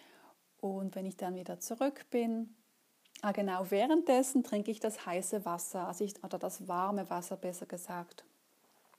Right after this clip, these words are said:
Ähm, sicher so zwei große Gläser, denn das tut auch gut, um den Stoffwechsel anzuregen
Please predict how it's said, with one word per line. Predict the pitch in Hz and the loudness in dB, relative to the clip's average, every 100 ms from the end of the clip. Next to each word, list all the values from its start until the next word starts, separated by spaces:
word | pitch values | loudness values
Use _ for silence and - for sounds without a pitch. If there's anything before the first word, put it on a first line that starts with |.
| _ - - - - - - - - _ _ | _ -20 -20 -20 -20 -20 -20 -20 -20 _ _
Ähm, | 196 196 190 | -4 -2 -2
sicher | 185 196 208 | 0 0 0
so | 196 185 | -2 -6
zwei | 180 - 196 196 196 | -8 -2 2 2 0
große | 196 185 190 202 180 | 0 2 2 0 -6
Gläser, | 175 185 190 233 247 311 349 370 _ _ _ _ - | -6 -4 -2 -2 0 0 0 -2 _ _ _ _ -6
denn | 202 196 190 | -4 -4 -4
das | 190 180 | -6 -8
tut | - 180 - | -8 -8 -6
auch | 185 185 | -8 -8
gut, | - 196 196 196 | -8 -4 -4 -6
um | 190 185 | -8 -6
den | 180 | -6
Stoffwechsel | 175 277 254 - 220 - - | -4 0 0 0 -4 -6 -8
anzuregen | 202 202 - 202 196 196 196 190 190 185 185 | -6 -6 -6 -8 -6 -6 -6 -6 -10 -10 -12